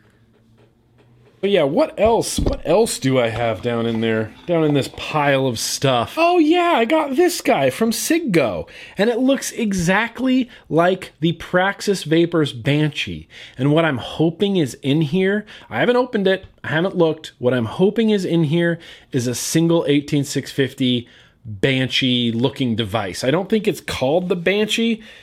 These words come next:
It doesn't seem to have a name on here. Oh, it's called the Tattoo. It's called the Tattoo seventy-five from Siggo. So Siggo, they made the Praxis Vapors Banshee,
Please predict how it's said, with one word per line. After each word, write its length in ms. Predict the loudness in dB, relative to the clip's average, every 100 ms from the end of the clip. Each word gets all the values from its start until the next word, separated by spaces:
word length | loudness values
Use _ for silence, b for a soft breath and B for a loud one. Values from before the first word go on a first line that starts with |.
| B
It 60 |
doesn't 220 | -6 -6 -4
seem 200 | -2 0
to 100 | -2
have 180 | 0 0
a 60 |
name 480 | 0 0 2 0 -2
on 240 | -2 -2
here. 340 | -4 -4 -4 -4
Oh, 160 | 2 2
it's 140 | 2
called 220 | 0 0 0
the 60 |
Tattoo. 800 | -2 0 0 -2 0 2 2 -2
It's 160 | -8 -10
called 280 | -2 -2 0
the 80 | -4
Tattoo 560 | 0 -2 0 0 0
seventy-five 960 | 2 2 2 0 -2 0 0 2 0 0
from 180 | -2 -2
Siggo. 600 | 0 0 0 0 0 0
So 140 | -2
Siggo, 680 | -2 0 0 4 4 4 0 B B -2
they 140 | 0
made 380 | 2 2 2 0
the 80 | -2
Praxis 500 | 0 0 -2 -8 0
Vapors 380 | 0 0 -4
Banshee, 640 | -2 -2 -2 -4 -6 -6 -8